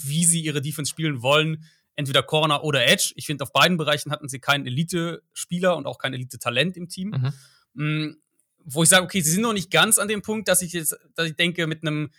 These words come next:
Speaker 1: mit einem soliden Quarterback, der in der Offense wahrscheinlich auch wieder besser spielen wird, besser funktionieren wird, werden sie ein Titelkandidat. Und dann hab, war mein Ans-, Anschlusspunkt eben, Carson Wentz ist ein Downgrade zu dem, was Phillip Rivers gespielt hat zwanzig zwanzig.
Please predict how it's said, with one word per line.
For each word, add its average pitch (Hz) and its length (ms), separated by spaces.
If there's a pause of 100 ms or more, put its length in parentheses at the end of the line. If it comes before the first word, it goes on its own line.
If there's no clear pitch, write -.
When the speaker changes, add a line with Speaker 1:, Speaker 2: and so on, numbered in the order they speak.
(200)
Speaker 1:
mit 147 160
einem 156 280 (220)
soliden 175 520
Quarterback, 180 560
der 156 180
in 175 120
der 156 100
Offense 160 240
wahrscheinlich 156 320
auch 135 100
wieder 143 160
besser 139 240
spielen 180 380
wird, 180 180
besser 147 220
funktionieren 143 500
wird, 151 160 (760)
werden 151 260
sie 151 80
ein 135 60
Titelkandidat. 123 760 (320)
Und 156 220
dann 254 180
hab, 175 200
war 170 140
mein 151 140
Ans-, 214 240
Anschlusspunkt 160 640
eben, 127 300 (960)
Carson 190 340
Wentz 170 200
ist 143 140
ein 135 100
Downgrade 156 440
zu 147 120
dem, 139 160
was 135 140
Phillip 135 200
Rivers 127 260
gespielt - 300
hat 107 100
zwanzig - 300
zwanzig. 107 460